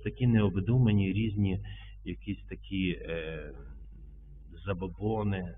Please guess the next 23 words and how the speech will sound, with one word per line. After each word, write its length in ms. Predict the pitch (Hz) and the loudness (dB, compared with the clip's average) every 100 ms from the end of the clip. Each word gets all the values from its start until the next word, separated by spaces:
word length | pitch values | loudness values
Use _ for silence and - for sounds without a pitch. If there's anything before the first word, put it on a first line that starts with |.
| - | -10
ритуали, 760 | 90 92 - 90 98 113 104 95 | -6 -6 -2 0 2 0 -2 -4
якісь, 380 | 92 95 - - - - - - - 85 | -6 -10 -10 -14 -16 -16 -16 -18 -14 -10
злий 180 | 92 101 | -2 -2
дух 180 | 98 110 | 0 -2
входив 360 | - 107 104 101 | -2 -4 0 0
в 40 | |
їхнє 340 | 90 - 82 | 0 -4 -10
життя. 380 | 80 85 - 73 - - - - - - - | -10 -12 -10 -10 -10 -14 -16 -16 -18 -18 -6
Але 200 | 92 95 | -2 -2
коли, 280 | - 101 131 | 0 4 6
він 320 | 127 - 98 | 4 -2 -2
говорить, 380 | 98 104 117 110 | 0 2 2 2
коли 220 | - 113 | 0 2
людина 420 | 104 101 113 107 | 2 2 4 4
веде 340 | 95 98 92 113 | 2 -2 0 -2
богоугодне 840 | - 101 95 92 90 143 120 90 | 2 4 6 6 6 4 4 0
життя, 360 | 82 - 82 71 - - - - | -4 -10 -10 -10 -14 -16 -14 0
коли 160 | 107 | 4
людина 360 | 120 123 139 135 | 4 6 6 6
веде 340 | 110 107 123 | 4 6 4
життя 340 | 117 98 - 117 | 6 0 0 2
у 100 | 110 | 2
Христі, 800 | - 92 - - - 127 117 | 0 -4 -4 -12 -4 0 0